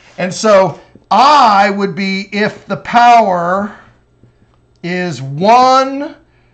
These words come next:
five, nine, just keep adding four, thirteen, seventeen, et cetera, et cetera, et cetera, et cetera.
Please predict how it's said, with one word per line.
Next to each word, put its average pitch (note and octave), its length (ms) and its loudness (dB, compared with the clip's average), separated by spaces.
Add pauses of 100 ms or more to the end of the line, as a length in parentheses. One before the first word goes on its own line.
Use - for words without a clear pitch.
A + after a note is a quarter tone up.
(200)
five, A3+ 1300 0 (340)
nine, A3 1000 2
just - 220 -14
keep A3+ 200 -4
adding G#3+ 300 2
four, D3 640 -4 (280)
thirteen, A#3+ 1200 -6 (1800)
seventeen, A#3+ 1500 -4 (1160)
et - 160 -14
cetera, A3+ 420 -2
et G#3 80 -10
cetera, G#3 380 -6
et - 80 -12
cetera, F3 380 -6
et E3 80 -18
cetera. - 460 -20